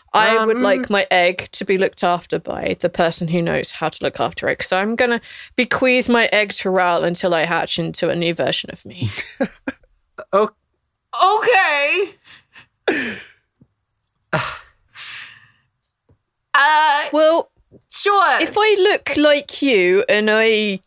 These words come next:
Speaker 1: get attacked, I'm not gonna lie, if I look like I'm in trouble, I'm just gonna turn into a giant eagle and fly away.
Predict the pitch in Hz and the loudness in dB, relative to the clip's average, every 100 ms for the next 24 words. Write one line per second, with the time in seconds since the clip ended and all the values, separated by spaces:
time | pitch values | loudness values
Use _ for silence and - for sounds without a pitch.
0 | - 233 202 202 - - 175 - - - | -2 2 2 0 -2 -2 -2 -2 -6 -10
1 | - - 214 233 349 359 330 285 240 190 | -8 -2 0 2 0 2 2 2 2 2
2 | 156 175 202 226 - 269 285 - 302 311 | 4 2 2 0 0 2 2 2 2 2
3 | 320 277 254 - 214 180 190 214 262 320 | 0 2 0 0 0 2 2 2 2 -2
4 | - 330 320 294 294 277 277 247 247 220 | 0 -2 0 0 2 2 0 0 2 0
5 | 214 208 202 190 185 - 196 175 165 156 | 0 0 0 0 0 0 -2 0 0 -4
6 | 139 | -10